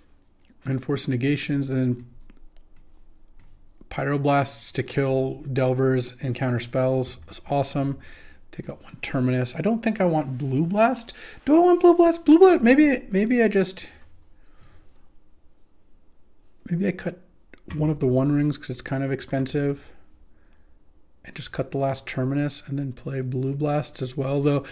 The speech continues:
One Ring is a really good way to use Carpet of Flowers mana. Blue Blast countering Seek the Beast is part of what makes me interested in it.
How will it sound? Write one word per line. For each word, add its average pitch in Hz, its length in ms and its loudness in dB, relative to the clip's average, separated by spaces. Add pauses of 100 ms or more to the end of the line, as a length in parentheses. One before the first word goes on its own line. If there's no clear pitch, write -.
(500)
One 226 240 8
Ring 262 180 10
is 131 100 6
a 127 80 6
really 135 220 6
good 120 400 -2
way 131 200 4
to 123 60 2
use 123 180 2
Carpet 131 340 -2
of 127 80 -10
Flowers 139 420 0
mana. 160 220 2
Blue 185 200 8
Blast 269 320 4
countering 190 360 4
Seek - 300 0
the 143 80 0
Beast 123 320 0
is 131 80 -6
part 139 200 2
of 147 60 0
what 156 100 -2
makes 165 220 -2
me 170 60 2
interested 170 360 -2
in 175 140 2
it. 180 180 0